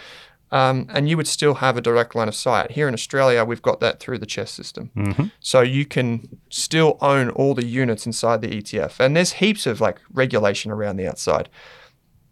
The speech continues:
Speaker 1: I don't, I think people, maybe in this case V C, Evan, is maybe getting confused with fractional share ownership, which is something else.
Speaker 2: Yes, it is. Um,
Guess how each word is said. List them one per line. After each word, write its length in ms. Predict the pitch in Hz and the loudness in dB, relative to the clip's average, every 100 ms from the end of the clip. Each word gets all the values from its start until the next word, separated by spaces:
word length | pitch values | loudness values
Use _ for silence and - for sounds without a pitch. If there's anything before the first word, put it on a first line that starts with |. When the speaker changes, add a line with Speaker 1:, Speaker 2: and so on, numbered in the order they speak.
| - - | -16 0
Speaker 1:
I 80 | 151 | 0
don't, 260 | 135 165 - | 4 2 2
I 60 | 143 | 0
think 240 | 190 185 _ _ | 0 0 _ _
people, 360 | - 147 127 175 | -8 -4 -2 0
maybe 300 | 143 139 131 | 2 2 0
in 160 | 123 | -2
this 160 | - 131 | -4 -6
case 180 | - 117 | -4 -4
V 160 | 117 | -4
C, 380 | 117 - 131 127 | -6 -4 -4 -2
Evan, 220 | 123 117 117 | -4 -4 -4
is 220 | 123 - _ _ _ _ | -8 -10 _ _ _ _
maybe 560 | 131 143 160 170 147 135 | -2 2 4 4 0 0
getting 260 | 139 131 | 0 0
confused 460 | 131 131 127 127 - | -2 -6 -4 -6 -4
with 100 | - | -8
fractional 560 | - 131 135 - 127 | -4 -2 -2 -2 -4
share 380 | - - 113 110 | -4 -4 -2 -2
ownership, 340 | 113 - - - | -2 -6 -10 -12
which 180 | 113 - | -14 -10
is 100 | - | -6
something 280 | - - 60 | -4 -4 -6
else. 300 | - - - _ | -8 -10 -20 _
Speaker 2:
Yes, 240 | 113 110 113 | -2 2 4
it 80 | 98 | 4
is. 200 | 90 - _ | 2 -4 _
Um, 520 | 147 123 117 113 110 | 0 2 4 4 2